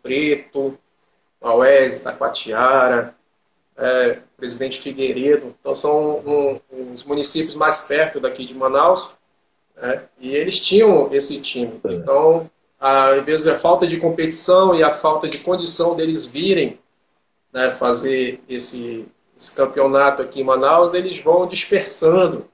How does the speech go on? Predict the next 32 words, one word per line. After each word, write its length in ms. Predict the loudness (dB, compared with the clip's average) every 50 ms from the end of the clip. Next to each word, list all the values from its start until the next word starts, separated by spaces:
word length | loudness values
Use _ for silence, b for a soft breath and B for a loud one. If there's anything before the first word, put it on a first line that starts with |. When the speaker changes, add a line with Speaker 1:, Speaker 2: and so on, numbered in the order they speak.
| _ _ _ _ _ _ _ _ _
Speaker 1:
e 80 | -20 -20
tudo. 360 | -16 -10 -6 -4 -4 -4 -6 -12 _ _ _ _ _ _ _ _ _
E 120 | -10 -4
dentro 260 | 2 2 4 4 4
do 120 | 2 2 2
três 260 | 2 4 4 4 2
x 260 | 2 -2 -2 -4 -4
três, 340 | -2 2 4 4 4 2 2
dentro 260 | 2 2 2 2 2
Speaker 2:
É. 20 | 0
Speaker 1:
desse, 580 | 0 0 0 -2 -2 -4 -6 -8 -12 -14 -16 _ _ _ _ _ _ _ _ _ _
dentro 320 | -2 -2 -2 -2 -2 -4 -2
desse 260 | 0 0 0 0 2
projeto 480 | 4 4 4 4 4 4 4 4 2 -2
que 60 | -4
eu 80 | -4 -4
tenho, 560 | -2 0 2 2 4 4 4 2 0 -2 -6 _ _ _ -8
e 540 | -6 -6 -4 -2 -2 -2 -4 -6 -8 -12 _ _ _
levando 640 | 0 2 2 2 2 0 2 2 2 0 0 -2 -6 -12
o 180 | -10 -10 -6
meu 160 | 0 0 0
projeto 500 | 0 2 2 2 2 2 2 0 0 -2
que 100 | -2 -2
é 60 | -2 -2
feito 400 | -2 -6 -4 -4 -4 -2 -2 -6
um, 200 | -6 -4 -4 -6
um 20 |
torneio 640 | -6 -2 0 0 0 0 0 0 0 2 2 0 0
em 60 | 0
um 140 | 0 0 0
dia 260 | 0 -2 0 0 0
só, 500 | 0 0 0 0 2 4 4 2 2 -2